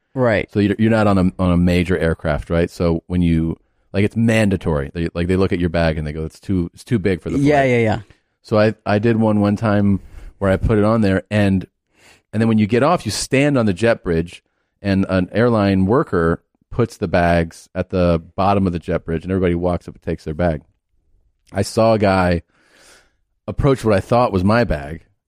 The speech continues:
Speaker 2: and I was like,
Speaker 1: Aw.
Speaker 2: uh, and he looked at me, and I was like, "Uh, all right." And then he walks away, and then there's another same bag, and I grab it,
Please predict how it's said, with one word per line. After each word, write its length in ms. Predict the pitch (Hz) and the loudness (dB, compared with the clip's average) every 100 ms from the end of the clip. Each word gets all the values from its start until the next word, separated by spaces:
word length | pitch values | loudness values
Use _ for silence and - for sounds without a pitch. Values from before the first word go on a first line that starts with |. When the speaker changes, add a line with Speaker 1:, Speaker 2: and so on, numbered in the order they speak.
| _ | _
Speaker 2:
and 180 | - 113 | -4 0
I 80 | 107 | 2
was 140 | 107 | 2
like, 240 | 107 101 104 | 2 2 0
Speaker 1:
Aw. 160 | 107 - | -2 -4
Speaker 2:
uh, 180 | 120 127 - _ | -4 -4 -6 _
and 80 | 104 | -2
he 100 | 117 | 0
looked 240 | 143 208 110 | 2 0 0
at 60 | |
me, 100 | 101 | 0
and 100 | 98 | 2
I 40 | 98 | 2
was 120 | 92 | 2
like, 260 | 92 87 _ _ _ _ _ _ _ _ _ _ | 0 -2 _ _ _ _ _ _ _ _ _ _
"Uh, 140 | 110 - - _ - | -8 -8 -16 _ -4
all 80 | 180 | -2
right." 220 | 214 - - _ _ _ _ _ - | -2 -4 -16 _ _ _ _ _ -4
And 140 | 104 | 0
then 380 | 110 110 110 98 _ _ | 2 2 2 -2 _ _
he 160 | - 107 | -4 0
walks 340 | 107 117 135 127 | 2 2 0 0
away, 420 | 104 95 95 92 _ | 2 4 2 -2 _
and 120 | 92 | -2
then 80 | 98 | 2
there's 200 | 98 92 | 2 2
another 560 | 98 107 110 101 98 - _ _ | 2 2 4 2 2 -4 _ _
same 360 | - 123 117 107 | -6 -2 0 2
bag, 420 | 101 92 92 95 _ _ _ _ _ | 2 2 0 -4 _ _ _ _ _
and 160 | 95 95 | -2 0
I 80 | 95 | 2
grab 320 | 113 160 120 | 2 2 2
it, 180 | 98 | 0